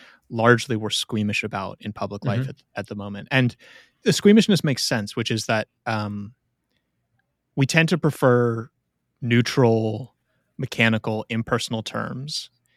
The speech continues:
Speaker 1: in part because we have this problem of, like, pluralism. Like, we're not sure that if we say something specific and heartfelt and direct, personal, that we are going to,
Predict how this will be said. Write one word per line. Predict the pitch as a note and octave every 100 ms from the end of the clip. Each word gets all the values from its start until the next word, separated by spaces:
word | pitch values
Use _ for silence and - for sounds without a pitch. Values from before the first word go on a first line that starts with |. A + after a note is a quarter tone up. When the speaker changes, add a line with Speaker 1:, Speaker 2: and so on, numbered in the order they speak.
| _
Speaker 1:
in | C#3 C3+
part | - C3 -
because | A#2 A#2 A2+
we | A2
have | A2+ A2
this | A2 -
problem | - D#3+ D#3 A2+ A2
of, | A2 G#2+ -
like, | G#2 G#2
pluralism. | - E3 G#2+ - - B2
Like, | A#2 A#2+
we're | A2+
not | A#2 B2
sure | - - B2+ A2+ A2
that | G#2+
if | -
we | A2
say | - A2
something | - A2 - A2 A2 - _ _
specific | - - - - D#3+ - C3 A#2 -
and | A2 G2+
heartfelt | - A#2 - - B2 A2+ -
and | G#2+
direct, | G#2+ G#2+ A2 - - - _ _ _
personal, | - C3 - A2 G2+ B2 - - - -
that | A#2+
we | A#2+ A2+
are | A2+ A2
going | G#2+ A2 G#2+ G#2+
to, | - A2 G#2+ G#2